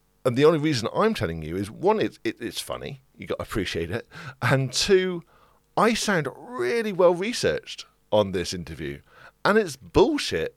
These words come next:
She just told me, like, weeks earlier. So it's just, m-, you know, I'm not a journalist. I just got told, <laughs> and then I interviewed her based on what she told me. So that's it. That's, that's the disclaimer I wanted to give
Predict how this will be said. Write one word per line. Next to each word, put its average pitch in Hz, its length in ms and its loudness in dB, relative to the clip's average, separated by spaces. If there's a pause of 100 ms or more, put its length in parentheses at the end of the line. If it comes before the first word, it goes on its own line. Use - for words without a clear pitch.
(100)
She 208 200 -2
just 254 260 -4
told 202 400 4
me, 92 100 0
like, 98 200 0
weeks 160 320 -6
earlier. 180 480 2 (340)
So 127 560 6
it's 147 240 -4
just, 180 260 0 (160)
m-, 127 140 -8 (100)
you 123 180 2
know, 92 100 0
I'm 117 140 2
not 143 180 4
a 104 40 -2
journalist. 87 720 2 (420)
I 101 140 4
just 113 240 0
got - 160 0
told, 98 600 4
<laughs> - 60 -10
and - 300 -4
then 127 180 4
I 107 100 4
interviewed 107 560 -2
her 101 100 4
based - 320 2
on 98 80 0
what 98 140 -4
she 98 120 -6
told 87 280 -2
me. - 80 -14 (580)
So - 160 -6
that's 233 280 6
it. 117 300 0
That's, - 280 2 (100)
that's 156 180 4
the 117 140 -10
disclaimer 104 720 0
I 107 120 0
wanted 98 260 -2
to - 80 -16
give 87 240 -4